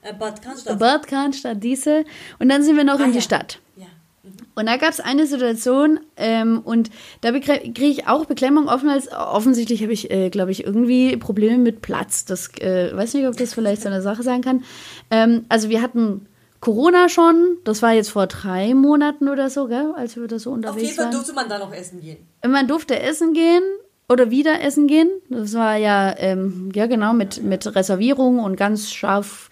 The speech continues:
Speaker 2: hier Hände desinfizieren und Zeug. Aber man musste auf jeden Fall in der Bahn schon Maske tragen und sich so, ja, also gut positionieren eben einfach so. Und dann sind wir abends mit der Bahn, wollten wir dann in die Stadt reinfahren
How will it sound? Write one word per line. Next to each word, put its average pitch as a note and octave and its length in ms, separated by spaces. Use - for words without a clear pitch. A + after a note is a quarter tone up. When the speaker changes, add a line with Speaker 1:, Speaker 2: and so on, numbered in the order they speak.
Speaker 2:
hier G3+ 180
Hände A3 240
desinfizieren G#3 840
und G3 100
Zeug. A3+ 220
Aber A#3+ 220
man A#3+ 300
musste B3 340
auf A3 80
jeden A#3 140
Fall A#3 80
in G#3+ 60
der F#3+ 100
Bahn A3+ 480
schon G#3 260
Maske G#3+ 300
tragen G3 500
und F3+ 180
sich F#3 240
so, F#3+ 280
ja, G3 320
also G3 340
gut A#3+ 260
positionieren G#3+ 840
eben D#3+ 240
einfach - 420
so. F#3+ 200
Und F#3 100
dann A#3 140
sind C#4 100
wir B3+ 120
abends C#4 360
mit A3+ 140
der F#3+ 160
Bahn, A3+ 440
wollten A3 200
wir G3+ 80
dann F#3+ 160
in F3+ 100
die F#3+ 80
Stadt C4+ 320
reinfahren D4 640